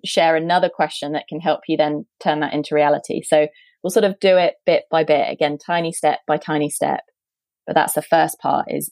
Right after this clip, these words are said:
email us with the change you wanna make and the tiny step that you're gonna take today.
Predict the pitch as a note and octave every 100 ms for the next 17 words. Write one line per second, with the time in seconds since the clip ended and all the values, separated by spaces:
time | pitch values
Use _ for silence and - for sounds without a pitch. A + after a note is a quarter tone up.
0 | - E3 D#3 D3 C#3+ D3+ C#3+ C#3 _ _
1 | _ _ - - D#3+ E3+ E3+ E3 D3+ C#3+
2 | D3 _ _ _ D3+ D3 - D#3+ D3+ D3+
3 | - - C#3+ - _ - D3 D3+ D3+ D3
4 | D3 - - D#3 D3